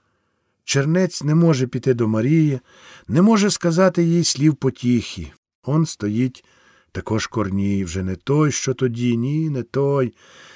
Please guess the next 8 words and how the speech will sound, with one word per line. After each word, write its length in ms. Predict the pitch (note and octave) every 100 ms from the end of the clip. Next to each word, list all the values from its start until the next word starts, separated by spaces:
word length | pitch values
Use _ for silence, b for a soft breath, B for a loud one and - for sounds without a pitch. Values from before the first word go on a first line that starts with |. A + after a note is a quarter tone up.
| b b b
Дебелий 600 | D#2 B2 A2 E3+ F#3 F3
сивиною 640 | D#3+ - A#2+ A2 B2+ C3+ B2+
чоловік, 840 | - A2+ G#2 G#2 A2 - - - _
у 120 | F#2+
його 180 | A#2 C#3+
великих 540 | C#3 C#3 D#3+ D#3 C#3+ -
втомлених 680 | - B2+ C3+ C3 B2 G#2+
очах 600 | A2 - C#3+ D#3 D3 -